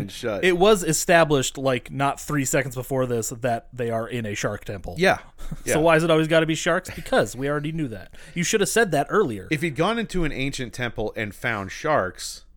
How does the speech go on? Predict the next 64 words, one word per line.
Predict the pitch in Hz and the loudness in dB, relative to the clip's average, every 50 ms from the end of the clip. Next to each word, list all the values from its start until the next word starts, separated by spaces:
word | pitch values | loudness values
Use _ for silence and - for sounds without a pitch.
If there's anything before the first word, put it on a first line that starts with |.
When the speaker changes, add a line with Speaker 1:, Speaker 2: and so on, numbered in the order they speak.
| - - - - - | -20 -20 -20 -8 -2
Speaker 1:
that | 120 120 127 | 0 0 0
would | 123 120 113 | 0 -2 -4
be | 117 107 | -4 -4
one | 104 104 110 104 104 | -4 -4 -4 -6 -6
thing. | - - 90 73 67 69 64 - | -8 -10 -12 -12 -12 -14 -14 -12
But | - - | -8 -4
they | - 160 170 | -2 -2 -2
knew | 160 170 175 185 190 208 220 214 196 | -2 -4 -4 -4 -4 -2 0 0 0
it | 175 - | 0 0
was | 160 135 120 | 0 -2 -2
a | 113 | -4
shark | - - 123 107 98 - | -2 0 0 0 0 -2
temple | - 107 95 104 104 | -4 -4 -4 -4 -6
before | 107 131 139 135 147 143 | -6 -8 -6 -6 -6 -4
they | 147 156 160 | -2 0 0
ever | 165 175 180 | 0 -2 -4
went | 170 170 180 175 - - | -4 -4 -6 -6 -6 -10
into | - - 185 180 - 147 117 85 | -12 -12 -12 -8 -4 -4 -4 -4
it. | 69 - - - - - - - - - - - - | -6 -8 -12 -18 -20 -20 -20 -20 -20 -20 -20 -16 -12
Speaker 2:
Cool. | 113 104 - | -12 -4 0
Speaker 1:
It's | 139 139 - | 0 2 4
like | 202 208 196 - | 2 2 2 2
if | 170 113 | -2 -2
Indiana | 123 170 185 175 185 175 165 160 147 | -2 -2 -2 0 0 0 0 0 0
Jones | 110 139 156 151 139 123 104 | -2 -2 -2 0 -2 -4 -4
went | 113 131 139 | -6 -6 -4
into | 143 151 151 143 120 | -4 -2 -2 0 0
a | |
fucking | - - 147 - - 127 113 - | 0 0 -2 -2 -2 -4 -4 -4
snake | - - - 117 120 127 143 147 - - - | -4 -6 -6 -4 -4 -4 -4 -4 -6 -8 -8
temple | - 104 92 87 - 87 82 80 80 - - | -6 -6 -6 -6 -6 -6 -6 -6 -6 -2 0
that | 147 170 175 | 0 2 4
was | 165 165 147 170 - | 2 2 2 4 4
advertised | 180 214 220 214 156 151 160 147 - 147 127 110 107 104 101 - | 6 6 6 6 6 4 4 4 6 6 6 6 4 2 0 -2
as | - - 202 185 180 175 143 | 0 6 8 8 8 8 8
a | 165 156 | 4 4
snake | - - - 175 220 214 202 208 - | 4 2 0 2 4 4 4 2 0
temple. | - 147 127 113 - 101 98 | -2 -2 -2 -2 0 -2 -2
He | 95 123 175 | -2 -2 -4
knew | 180 190 202 185 165 156 | -2 0 2 4 4 4
it | - | 2
was | 160 147 147 | 2 0 -2
a | 165 | -2
temple | - - 202 196 175 - 135 120 | 0 2 2 2 2 2 -2 -2
to | - 156 147 | 0 -2 -2
the | 160 160 | -2 -2
god | - 196 190 170 156 151 | 2 4 6 6 6 4
Speaker 2:
<laughs> | 143 | 2
Why | 147 | 2
Speaker 1:
Set. | - 202 165 156 | 4 6 6 6
Speaker 2:
is | 160 | 4
it | 156 | 4
always | 170 160 151 147 | 2 0 0 0
gotta | 143 165 156 156 | 2 2 2 2
be | 151 156 156 | 2 0 -2
snakes? | - - 180 165 160 | 0 2 2 4 4
Speaker 1:
And | 160 165 | 4 4
he's | 170 135 156 | 2 2 2
like, | 156 143 - - - - | 2 2 0 -2 -8 -4
Speaker 2:
Yeah. | - 151 160 | 2 4 6
Speaker 1:
"Why | 151 165 | 8 8
is | 170 175 185 | 8 6 4
it | 202 - | 2 2
snakes?" | - - - 196 196 185 160 - | 2 2 4 4 4 2 2 0